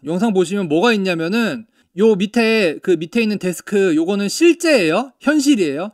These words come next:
현실이고, 그다음에 요 밑에, 위에 요거 뜨는 스크린, 요건 가상이에요.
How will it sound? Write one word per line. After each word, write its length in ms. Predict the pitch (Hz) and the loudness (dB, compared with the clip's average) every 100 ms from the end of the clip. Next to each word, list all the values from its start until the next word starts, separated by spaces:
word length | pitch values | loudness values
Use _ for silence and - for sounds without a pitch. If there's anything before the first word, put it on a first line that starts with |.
| _ _ | _ _
현실이고, 840 | - 311 262 269 208 240 226 123 - _ _ | -2 2 2 2 2 2 2 0 -6 _ _
그다음에 240 | - 226 226 | -4 0 2
요 120 | 208 | 2
밑에, 380 | 180 240 254 196 | 0 0 0 -2
위에 240 | 175 220 | 0 0
요거 220 | 190 165 170 | 2 0 0
뜨는 440 | 262 247 175 151 | -2 -4 -4 -8
스크린, 340 | - - 262 175 | -16 -6 -2 0
요건 280 | 208 233 214 | 0 0 -4
가상이에요. 800 | - 170 254 247 170 139 196 | -6 0 0 2 -2 -4 -6